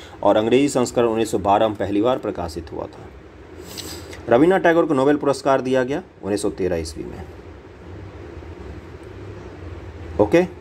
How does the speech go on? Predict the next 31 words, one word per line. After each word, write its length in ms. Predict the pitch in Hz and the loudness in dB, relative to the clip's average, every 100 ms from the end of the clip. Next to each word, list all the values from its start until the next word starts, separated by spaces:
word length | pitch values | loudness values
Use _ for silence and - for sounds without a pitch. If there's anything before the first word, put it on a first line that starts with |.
| - - 110 | -18 -2 6
अगला 220 | 135 160 | 6 6
क्वेश्चन 300 | 151 - 120 | 2 0 0
पे 80 | 110 | 0
चलते 280 | 101 95 | -2 -4
हैं। 180 | 101 160 - - - - - - - - - - - - - - - - - - - - - - | -8 -10 -16 -20 -20 -20 -20 -20 -18 -18 -16 -16 -16 -16 -16 -16 -16 -16 -16 -16 -16 -16 -16 0
महात्मा 360 | 117 147 165 175 | 4 6 6 6
गांधी, 360 | 151 147 175 - 110 | 6 4 2 -2 0
राम 180 | 110 123 | 2 4
मनोहर 280 | 127 131 | 4 4
लोहिया, 360 | 131 131 151 180 - 95 | 4 2 0 -4 -10 0
डॉक्टर 320 | 110 - 127 | 0 2 2
कलाम, 420 | 131 120 131 135 - - - | 4 4 4 2 -8 -12 0
अ, 140 | 107 117 | 2 6
डॉक्टर 280 | 139 156 | 6 8
राजेंद्र 300 | 135 123 135 | 8 6 4
प्रसाद, 300 | 123 - 156 - - | -2 -2 -4 -4 -4
अबुल 220 | 107 127 | 0 2
कलाम 300 | 123 107 95 | 2 0 0
आज़ाद। 320 | 87 82 80 80 - - - - - - - - - 127 | -4 -6 -8 -10 -16 -20 -20 -20 -20 -20 -20 -20 0 4
देखो, 140 | 123 | 6
हिंद 260 | 104 120 120 | 6 4 4
स्वराज, 400 | 127 117 117 104 | 6 6 6 2
महात्मा 380 | 95 95 98 | -4 -2 -2
गांधी। 360 | 90 90 92 110 - - - - - - - - - - - - - - - 107 | -2 -2 -4 -8 -12 -20 -20 -20 -20 -20 -20 -20 -20 -18 -18 -18 -16 -16 -8 4
राम 280 | 117 131 131 | 4 6 4
मनोहर 260 | 131 131 | 4 2
लोहिया 280 | 131 131 131 | 4 4 2
ने 120 | 127 | 0
क्या 140 | 127 123 | 0 0
लिखा 280 | 123 131 | 0 -2
है? 140 | 127 | -4